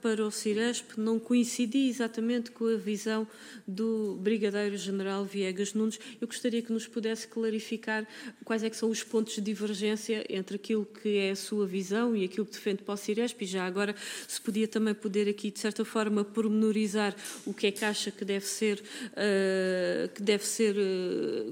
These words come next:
quais é que devem ser as soluções adotadas do f-, para, para, para o futuro, tendo em conta a importância que é esta rede de comunicações, eh, de, de emergência e tendo em conta não só o interesse público, mas também, naturalmente, a modernização que é necessário fazer.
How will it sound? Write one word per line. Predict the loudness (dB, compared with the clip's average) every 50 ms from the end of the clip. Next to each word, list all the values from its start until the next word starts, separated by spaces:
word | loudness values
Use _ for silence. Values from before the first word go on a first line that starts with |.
| -4 0
quais | 2 2 2
é | 2
que | 2 0
devem | 2 2 2
ser | 2 2 2 2
as | 2
soluções | 0 0 0 0 0 -2 0 2 2 2 2 2
adotadas | 0 -2 -2 -2 -4 -2 -2 -2 -2 -2 -2 -4 -4
do | -6 -6 -6 -6
f-, | -6 -6 -8 -14 -10 -4
para, | 0 2 2 2 2 2 0 0 -2 -6 -12 -14 -14 -6 0
para, | 4 4 6 6 6 4 4 4 4 2 2 2 2
para | 4 4 6
o | 6
futuro, | 4 4 0 -2 0 2 2 2 2
tendo | 2 0 0 0
em | 0
conta | 0 -2 -2 0 2
a | 2
importância | 2 2 0 -2 -4 -2 0 0 0 0 -2 -2 -2 -2
que | -2 -4 -4 -2 0 0
é | 0 0 -2 -6 -10 -12 -12 -8
esta | -6 -4 -2 0 0 0
rede | 0 0 -2 -4 -4
de | -6
comunicações, | -4 -2 0 0 2 2 0 0 -2 -4 -4 -4 -4 -2 -2 -2 -2 -4 -8 -10 -12 -16 -16 -16 -10 -4
eh, | -2 0 0 2 0 0 -2 -2 -4
de, | -4 -6 -6 -2 0 2 4 4 4 2 0 0
de | -2 2 4
emergência | 4 6 4 4 2 2 4 4 4 4 4 2 0 0 0 0
e | -2
tendo | -2 -2 -2 0 0
em | 0 0
conta | 0 -2 -4 -2 -2 -2
não | -2 -2 -2
só | -2 -2 -2 -2 0 0
o | 0 -2
interesse | -2 -4 -4 -2 -2 -2 -2 -2 -4
público, | -4 -4 -2 0 0 0 0 0
mas | -4 -6
também, | -6 -4 -4 -2 -2 -2
naturalmente, | -2 -2 -4 -4 -4 -4 -2 0 0 0 0 0
a | 0
modernização | 0 0 0 -2 -2 -2 0 0 0 -2 -4 -4 -2 0 0 0
que | 0 -2 -2
é | -2 -2
necessário | -2 -4 -6 -4 -2 -2 -2 -2 -2
fazer. | -2 -2 -2 0 0 0 0